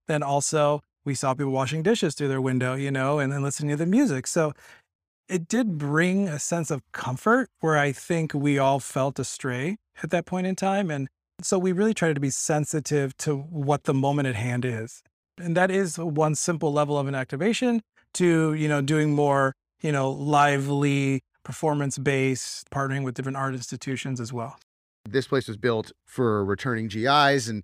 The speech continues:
Speaker 2: and there was this, the, the
Speaker 1: Yeah,
Speaker 2: hooks in the
Speaker 1: yeah, <laughs>
Speaker 2: walls
Speaker 1: yeah, yeah.
Speaker 2: had where the laundry line was,
Speaker 1: Yeah.
Speaker 2: where,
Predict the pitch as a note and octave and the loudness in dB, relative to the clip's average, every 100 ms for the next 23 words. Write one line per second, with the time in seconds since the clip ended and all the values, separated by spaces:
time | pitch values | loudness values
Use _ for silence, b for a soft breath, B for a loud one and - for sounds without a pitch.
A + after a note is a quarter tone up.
0 | - _ - C#3 C3+ C3+ A#2 C#3 - C#3+ | -12 _ -2 2 2 0 -2 -8 -10 -8
1 | C3 - D3+ - G3 F3+ F#3+ E3+ - D3+ | -8 0 2 4 4 6 6 6 6 8
2 | E3 D#3+ D#3 G3 G3+ B - E3 C#3+ D3+ | 10 10 8 6 4 B 2 2 6 6
3 | C#3+ C3+ C3+ F#3+ F#3 F3+ C#3+ C3 B2+ C4 | 6 2 4 4 4 4 4 4 4 6
4 | D4+ F#3 C3 | 6 6 6